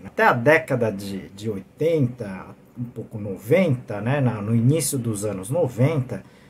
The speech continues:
o uso, tá, ah, da terra, como o pessoal fala, né? A gente chama de solo,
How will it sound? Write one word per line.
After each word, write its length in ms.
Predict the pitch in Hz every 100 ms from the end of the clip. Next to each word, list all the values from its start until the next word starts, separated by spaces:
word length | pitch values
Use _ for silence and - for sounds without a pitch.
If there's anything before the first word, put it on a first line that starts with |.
| - -
o 120 | 190
uso, 760 | 214 185 254 240 139 135 98 - -
tá, 560 | 135 160 180 151 104 113
ah, 40 |
da 200 | 107 160
terra, 580 | 156 - 151 196 165 120
como 220 | - 123 104
o 60 |
pessoal 400 | - 107 - 92
fala, 480 | - - 165 143 107
né? 180 | 120 135
A 60 | 95
gente 220 | 101 -
chama 360 | - 104 104
de 140 | 98 95
solo, 640 | - - 165 190 143 98